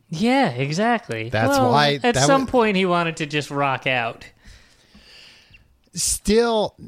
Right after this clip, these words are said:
Speaker 2: but that was, uh, you know what? That was a short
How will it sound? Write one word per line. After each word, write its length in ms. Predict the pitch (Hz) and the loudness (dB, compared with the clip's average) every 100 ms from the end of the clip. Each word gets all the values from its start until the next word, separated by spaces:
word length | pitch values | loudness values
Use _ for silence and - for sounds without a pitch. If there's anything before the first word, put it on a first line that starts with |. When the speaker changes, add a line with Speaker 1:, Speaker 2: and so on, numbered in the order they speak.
| - - | -20 -4
Speaker 2:
but 380 | 143 143 - - | 0 0 -2 -4
that 260 | 151 151 165 | -2 -2 0
was, 520 | 165 143 120 - - 147 143 135 - - | 2 2 0 -4 -8 -12 -12 -14 -18 -6
uh, 500 | 123 117 107 107 104 _ - - - 277 - 170 | -2 0 0 -2 -4 _ -16 -12 -12 -12 -16 -10
you 160 | 185 185 | -2 0
know 140 | 185 | 2
what? 260 | 185 175 - | 2 0 0
That 140 | 175 | 0
was 240 | 185 156 151 | 0 0 -2
a 80 | |
short 760 | 117 - - 147 143 139 135 | -2 -4 0 2 2 2 -2